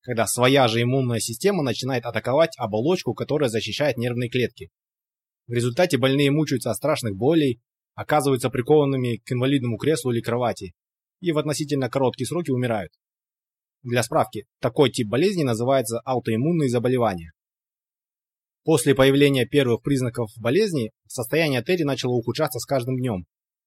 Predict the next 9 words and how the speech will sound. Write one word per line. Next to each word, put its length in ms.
У 80
нее 180
пропали 380
силы, 520
она 180
уже 140
с 60
трудом 280
передвигалась. 800